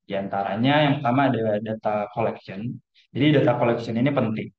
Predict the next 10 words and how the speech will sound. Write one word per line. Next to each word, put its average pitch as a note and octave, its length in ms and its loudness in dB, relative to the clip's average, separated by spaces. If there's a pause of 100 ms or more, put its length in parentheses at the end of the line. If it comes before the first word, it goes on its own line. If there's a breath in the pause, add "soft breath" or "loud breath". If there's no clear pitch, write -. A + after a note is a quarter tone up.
(360)
Jadi C3+ 480 2
coba C3 160 2
teman-teman A#2 320 0
bayangin G#2+ 480 -4
tanpa A#2 320 -4
data A2 320 -4
collection G#2+ 400 -8
ini, D3+ 480 -6
eh, - 240 -4
ibaratnya B2+ 720 2